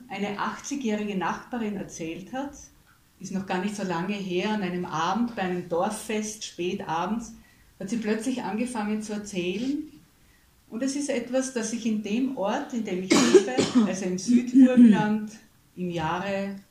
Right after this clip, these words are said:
ungefähr neunzehnhundertfünfundvierzig zugetragen hat. Aber die Geschichte beginnt schon viel früher. Dort, wo die Berge hoch sind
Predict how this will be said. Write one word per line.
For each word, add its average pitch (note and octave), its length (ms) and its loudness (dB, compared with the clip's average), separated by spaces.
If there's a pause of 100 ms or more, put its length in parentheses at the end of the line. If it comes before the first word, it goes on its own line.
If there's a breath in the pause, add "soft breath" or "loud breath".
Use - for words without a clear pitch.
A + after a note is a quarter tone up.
(180)
ungefähr G3+ 380 -2
neunzehnhundertfünfundvierzig G3 1200 -4
zugetragen C#3+ 640 -10
hat. - 160 -10 (360)
Aber B3+ 180 0
die C#4+ 180 2
Geschichte D#4 520 0 (360)
beginnt A#3 360 4
schon B3+ 160 2
viel B3+ 240 -2
früher. G3+ 680 -4 (240)
Dort, G#3+ 320 -2 (240)
wo G3 80 -6
die F#3+ 140 -4
Berge F#3+ 480 0
hoch G#3+ 280 -2
sind C4+ 460 -4